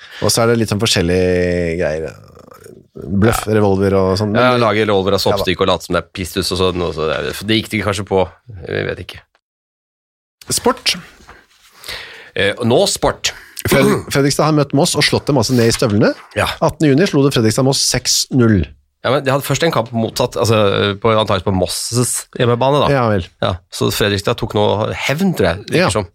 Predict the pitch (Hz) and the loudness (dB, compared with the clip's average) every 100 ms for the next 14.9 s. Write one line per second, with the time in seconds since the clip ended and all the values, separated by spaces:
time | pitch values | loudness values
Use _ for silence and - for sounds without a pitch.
0 | _ - - - _ 117 110 113 98 110 | _ -20 -20 -20 _ -2 0 2 0 0
1 | 110 107 107 107 110 _ _ - 120 95 | 2 2 0 -2 -6 _ _ -4 0 0
2 | 117 - 113 110 - 117 113 - 113 113 | 0 0 0 0 0 -2 -2 -2 0 0
3 | - - - 143 - 135 110 117 - 175 | -2 -2 -2 -4 -2 -2 0 -2 -2 0
4 | 104 - 104 107 151 151 - 151 131 - | 0 0 0 0 0 0 2 0 -2 -2
5 | 117 - 120 - 107 98 92 87 87 - | -2 -2 -4 -2 0 2 0 -4 -8 -10
6 | - - 127 123 107 104 104 101 101 95 | -8 -2 -2 0 0 2 2 2 2 2
7 | 95 98 98 120 95 - 92 - - 92 | 0 0 0 0 -2 -6 -8 -8 -8 -8
8 | 90 - 87 76 101 147 208 - - _ | -10 -10 -8 -4 -4 -2 -2 -4 -12 _
9 | - - - - _ - 151 170 175 151 | -18 -16 -18 -20 _ -2 2 4 4 4
10 | 202 156 160 170 123 139 120 107 107 113 | 4 4 2 2 2 2 2 0 0 0
11 | 139 120 127 - - 117 98 254 285 _ | 0 0 0 -2 0 0 0 -2 -2 _
12 | - - - - - 131 135 113 113 113 | -20 -20 -20 -10 -2 2 2 2 0 -2
13 | 110 127 - 220 233 - 120 123 135 131 | 0 -2 0 -4 -8 -6 -2 0 0 -2
14 | - 123 107 139 170 170 - 135 | -2 0 2 0 -2 -6 -4 -2